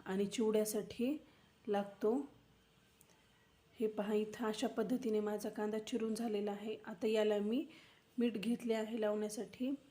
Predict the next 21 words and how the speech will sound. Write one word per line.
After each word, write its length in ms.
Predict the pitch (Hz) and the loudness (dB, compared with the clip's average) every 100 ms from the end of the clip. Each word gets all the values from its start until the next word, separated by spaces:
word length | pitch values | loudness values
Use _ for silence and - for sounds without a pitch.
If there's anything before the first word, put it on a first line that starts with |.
| - | -12
इथे 180 | 220 226 | -8 -6
तुम्ही 240 | 220 220 220 | -2 0 0
पाहू 260 | 247 240 | 0 -2
शकता. 460 | - 247 - 226 285 - - - _ _ _ _ _ _ _ _ _ _ _ _ _ _ _ _ _ _ _ _ - _ _ _ - | -2 -8 -6 -6 -4 -8 -20 -20 _ _ _ _ _ _ _ _ _ _ _ _ _ _ _ _ _ _ _ _ -20 _ _ _ -6
हे 80 | 240 | -6
पहा, 300 | - 208 214 | -4 -4 -2
अशा 220 | 214 247 | -2 -4
पद्धतीने 680 | - 220 175 208 220 208 208 | -2 -2 -2 -2 0 0 0
मी 180 | 208 214 | 0 0
मीठ 280 | 214 269 285 - - - - - - - | 0 -2 -4 -12 -20 -18 -18 -20 -20 -4
यावर 300 | 220 214 214 | 2 4 4
टाकून 400 | 214 214 233 220 | 2 -2 0 0
घेतलेले 480 | 220 214 247 214 214 | -2 -4 0 2 2
आहे 340 | 208 202 247 262 - - | 0 -2 -6 -6 -10 -4
आणि 240 | 208 214 | 0 2
याला 280 | 220 220 214 | 4 4 4
आता 300 | 208 226 285 - - _ _ _ | 2 0 -2 -4 -18 _ _ _
व्यवस्थित 560 | 220 214 226 226 - 262 | 2 4 4 0 0 0
चोळून 440 | 254 254 233 220 | 0 2 4 4
घेत 260 | 214 220 220 | 4 2 4
आहे. 480 | 208 214 226 262 | 4 4 0 -2